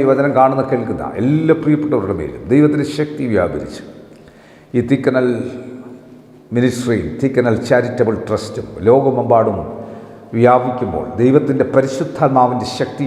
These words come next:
വ്യാപരിച്ചു തുടങ്ങണം. അനേക ഹൃദയങ്ങളിൽ ദൈവത്തിൻ്റെ ശക്തി വ്യാപരിച്ച് അവരുടെ ജീവിതം പുനർജീവിതം തുടങ്ങുന്നതിന്, അനേക സാധുക്കൾക്ക്, അനേക രോഗികൾക്ക്, അനേക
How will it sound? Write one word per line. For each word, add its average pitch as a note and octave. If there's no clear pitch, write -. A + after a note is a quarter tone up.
വ്യാപരിച്ചു G#2
തുടങ്ങണം. C#2
അനേക D3+
ഹൃദയങ്ങളിൽ D3
ദൈവത്തിൻ്റെ C#3+
ശക്തി -
വ്യാപരിച്ച് G#2
അവരുടെ A2
ജീവിതം A#2+
പുനർജീവിതം C3
തുടങ്ങുന്നതിന്, G#2
അനേക D#3
സാധുക്കൾക്ക്, G2+
അനേക C#3+
രോഗികൾക്ക്, A#2+
അനേക C#3+